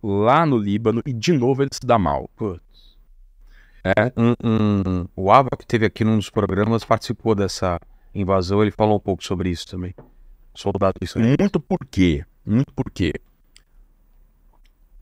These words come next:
Speaker 1: O comandante israelense aplicou as lições da faixa de Gaza no Líbano.
Speaker 2: E qual a diferença?
Speaker 1: A diferença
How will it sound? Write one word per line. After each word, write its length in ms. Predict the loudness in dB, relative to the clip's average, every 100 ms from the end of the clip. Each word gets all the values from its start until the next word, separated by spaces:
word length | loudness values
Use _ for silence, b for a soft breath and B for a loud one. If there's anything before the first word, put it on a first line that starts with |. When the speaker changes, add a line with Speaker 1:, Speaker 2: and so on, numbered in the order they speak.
| _ -6
Speaker 1:
O 60 |
comandante 760 | 0 4 4 6 4 4 -4 -4 -4
israelense 880 | -4 0 0 0 0 -2 -8 -12 -18 -20 -20 -20 -20 _ _ -20 -8
aplicou 580 | -8 -4 -2 -2 2 4
as 120 | 4
lições 840 | 4 0 0 0 0 0 -6 -14 0
da 160 | 2 4
faixa 280 | 4 2 0
de 100 | 0
Gaza 260 | 2 2 2
no 160 | 0
Líbano. 320 | 0 0 -4 -6 -20 _ _ -20 _ -20 -20 -20 -20 _ -20 -14
Speaker 2:
E 60 | -4
qual 160 | -2
a 20 |
diferença? 560 | -2 -4 -6 -6 -10 -20 _ -20 -14
Speaker 1:
A 120 | -4
diferença 440 | 2 2 2 -2